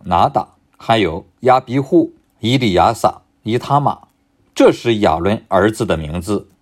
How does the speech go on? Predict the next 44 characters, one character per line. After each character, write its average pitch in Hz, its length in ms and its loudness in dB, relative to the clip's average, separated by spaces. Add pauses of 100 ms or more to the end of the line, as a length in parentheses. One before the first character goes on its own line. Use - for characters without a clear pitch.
(140)
都 214 280 2
是 110 300 -4
受 - 480 0 (120)
膏 156 260 2
的 110 140 -4
祭 101 260 -6
司， 90 440 -8 (500)
是 185 300 0
摩 123 200 4
西 214 240 -4
叫 131 200 2
他 110 180 0
们 95 320 -4
承 104 380 -2
接 156 280 2
圣 110 480 -2
职， 82 440 -6 (260)
供 165 240 2 (100)
祭 214 240 0
司 - 220 -2
职 82 220 -6
分 95 200 0
的。 - 180 -10 (560)
拿 147 220 2
达、 120 220 -2 (100)
亚 104 220 4
比 175 160 4
户 185 340 0 (100)
在 104 160 2
西 175 300 -6
乃 104 160 0
的 113 100 -2
旷 143 320 -2
野 82 280 -10 (340)
向 113 380 0
耶 131 160 0
和 151 160 -2
华 95 240 0
献 92 360 -2
燔 104 400 0
火 98 300 -4
的 87 100 -2
时 - 160 -6
候， 92 360 -2